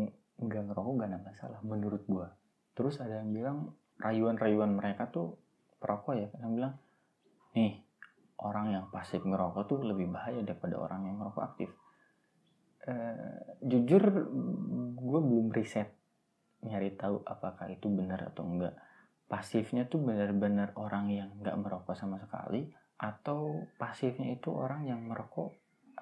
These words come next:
hanya beberapa kali, atau dalam pengen kesempatan ngerokok ya ngerokok, kalau lagi nggak pengen ya nggak. Jadi gue belum nemuin riset hal semacam itu.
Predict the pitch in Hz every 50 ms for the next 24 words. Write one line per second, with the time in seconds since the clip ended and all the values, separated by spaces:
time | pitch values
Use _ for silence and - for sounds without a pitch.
0 | - - - 123 127 127 127 - - 117 120 113 117 120 113 - 113 - - 113
1 | 110 110 - - - _ _ - - 110 107 - - 117 113 107 107 107 107 104
2 | 104 104 107 104 107 107 113 117 - - - - - 101 101 98 98 104 104 -
3 | - - - - 95 98 - 98 101 101 98 98 98 95 - - - 98 92 90
4 | 87 90 - - 135 160 - - _ - - - - 104 104 101 98 98 101 101
5 | 101 95 - - 104 107 113 110 101 - - 92 90 - - - _ _ _ -
6 | - 110 120 123 131 135 139 131 120 113 110 110 107 107 107 107 107 107 107 107
7 | 107 107 107 107 107 - - 110 104 - - _ _ - - - - - - -
8 | - _ - - - - - 104 101 104 101 101 - - - 101 90 - - 92
9 | - - - - - 151